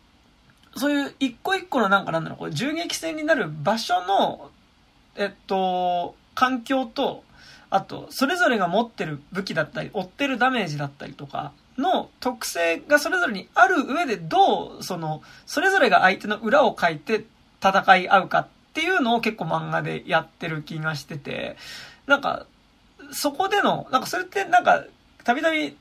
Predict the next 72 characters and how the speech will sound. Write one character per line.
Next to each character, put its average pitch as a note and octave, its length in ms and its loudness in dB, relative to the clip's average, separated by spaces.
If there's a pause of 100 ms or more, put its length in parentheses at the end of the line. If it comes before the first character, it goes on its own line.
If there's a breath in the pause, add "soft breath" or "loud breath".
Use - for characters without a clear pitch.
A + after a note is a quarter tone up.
(140)
名 A#3+ 140 -4
前 C4 100 0
出 C4+ 120 6
し - 40 -4
ち G3 60 0
ゃ D#3+ 40 -2
っ - 20 -10
た D#3+ 100 -6
ん - 20 -6
だ D#3 80 -6
け D3 60 -8
ど、 D#3 200 -12
ま G#3+ 120 6
あ、 - 80 2
レ F4 120 2
ッ - 100 -4
ド G4+ 100 2
っ - 80 -4
て A#3+ 120 -2
漫 G3 200 2
画 G#3+ 80 0
は G#3+ 80 4
む F#3 120 -4
し - 80 0
ろ E3 80 -2
そ E3 100 -8
の D#3 80 -4
逆 C#3+ 280 -6
で、 D#3+ 360 -4 (240 loud breath)
そ F#3 160 -8
の、 D#3 440 -6 (840 loud breath)
こ C4+ 120 -2
の D#4 120 4
土 D4+ 140 -4
地 D4 140 -6
が D4 140 2
こ F4 200 6
う B3 40 4
だ A3 100 4
か G3+ 100 2
ら G3 100 4
こ G#3 120 -6
っ G3+ 40 -6
ち C4+ 140 -4
に A3+ 100 0
行 F3 100 -4
く - 40 -18
と、 F3 220 -6 (380)
で、 A3+ 100 -6 (240)
土 A3+ 120 -2
地 C#4+ 100 -4
が D4+ 100 2
こ A#3 140 2
う - 20 -2
で G#3+ 80 2
持 C4 120 2
っ D4 40 -6
て C#4 100 -6
る A3 80 0
武 G3 100 -4
器 F#3 40 -10
が F#3 100 -4
こ G#3+ 120 -8
れ A#3+ 80 0
だ B3 100 4
か A3+ 120 4
ら、 G#3+ 280 4 (200)
こ A#3+ 180 2
う B3 60 4
行 A#3+ 120 -6
く - 60 -14
と、 G3 340 -2